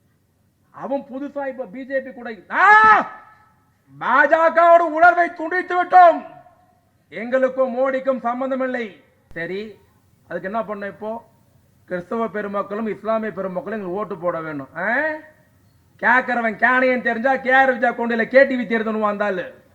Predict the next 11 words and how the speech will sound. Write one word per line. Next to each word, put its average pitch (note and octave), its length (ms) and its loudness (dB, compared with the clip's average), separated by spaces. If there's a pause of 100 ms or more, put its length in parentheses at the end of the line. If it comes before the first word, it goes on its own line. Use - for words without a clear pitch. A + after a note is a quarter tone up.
(840)
எப்படி? G3+ 240 0 (1500)
இவங்க A3 320 -8
உறவு A3+ 520 -2
உடைஞ்சிச்சான். C4 640 -4 (960)
ஆகவே A3+ 460 -2
நம்ம C4 280 -4 (460)
எடப்பாடி C4 500 -4
பழனிசாமி A3+ 580 -8
ஆதரிக்கணுமா? G3+ 800 -8
யார் B3+ 360 0
நம்புறது? B3+ 600 0